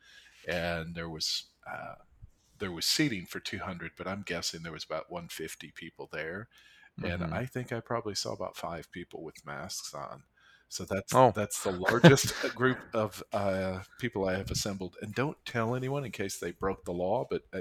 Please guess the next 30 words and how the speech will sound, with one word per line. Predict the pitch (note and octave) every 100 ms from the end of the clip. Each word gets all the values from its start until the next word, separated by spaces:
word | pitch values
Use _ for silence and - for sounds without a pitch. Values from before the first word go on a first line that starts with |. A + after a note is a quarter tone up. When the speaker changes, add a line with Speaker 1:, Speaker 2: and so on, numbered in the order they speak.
| -
Speaker 1:
you | A#2
know, | G2+
it's | -
a | -
chamber | - G2+ F#2+
of | F#2
commerce. | - F#2 - -
I | E2+
think | F2 -
they | D#2
should | - G2
know | F2 E2
what | -
the |
laws | A#1 A#1 G#1 -
are. | - - - - - - - - - -
So. | - - - _ -
Speaker 2:
Well, | C3+ A#2 - -
we, | B2 D3 C#3
we | A#2+ C3 C3
have, | B2+ A2 G2 E2+
um, | F#2 D#2+ D2+ E2 F2+
you | A#2
know, | F2+
from | E2+
the | E2
law | D#2+ F#2 C#3
side | - - D#2
of | -
things, | E2 D2+ E2 E2+